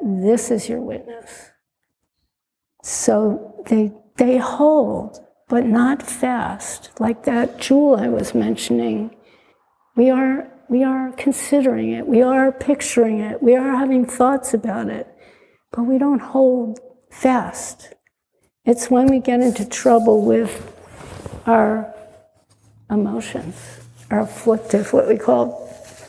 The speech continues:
more destructive emotions. Not, not, the good ones are probably okay. <laughs> So it does not lead to something becoming a nice fixed identity.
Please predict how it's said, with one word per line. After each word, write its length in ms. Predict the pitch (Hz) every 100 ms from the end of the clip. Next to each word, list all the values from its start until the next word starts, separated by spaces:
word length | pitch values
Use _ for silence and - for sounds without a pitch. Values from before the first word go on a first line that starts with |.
| - - - - - - - - 349
more 320 | 240 226 247 - 571
destructive 640 | 220 - - 262 262 240 196
emotions. 840 | 233 240 214 - 240 - - -
Not, 240 | 233 262 - - 466
not, 320 | 269 320 -
the 60 |
good 120 | 247 294
ones 220 | 294 233
are 220 | 220 240 - -
probably 340 | - 254 -
okay. 420 | - - - - - - - -
<laughs> 120 | 320 - - - _ _ - - _ _ - _ _ _ _ - _ _ _ _ _ _ _ - - _ _ _ _ _
So 120 | -
it 80 | 233
does 240 | 240 233 247
not 260 | 240 269
lead 200 | 285 262
to 120 | -
something 600 | 240 - 226 - 226 214 202
becoming 840 | - 202 - 240 240 196 123 - -
a 100 | 208
nice 540 | 208 202 202 202 - 381
fixed 360 | - 240 240 -
identity. 800 | 214 208 214 226 202 185 180